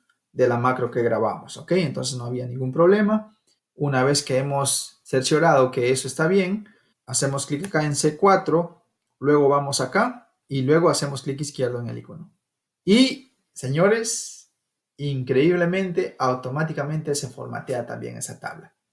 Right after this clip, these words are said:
Muy bien, si se dan cuenta, no es tan complicado como parece, ¿verdad?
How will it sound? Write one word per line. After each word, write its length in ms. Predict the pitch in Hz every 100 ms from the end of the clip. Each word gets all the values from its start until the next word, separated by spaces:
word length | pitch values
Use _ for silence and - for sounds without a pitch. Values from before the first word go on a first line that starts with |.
| _ _ _ _ _
Muy 200 | 151 180
bien, 440 | 151 196 214 - - _
si 180 | - 135
se 80 | 139
dan 180 | 170 165
cuenta, 320 | 214 220 202
no 200 | 170 180
es 120 | 170
tan 160 | 180 170
complicado 520 | 165 156 147 165 156
como 220 | 139 127
parece, 360 | 139 131 127 110
¿verdad? 520 | 113 143 196 -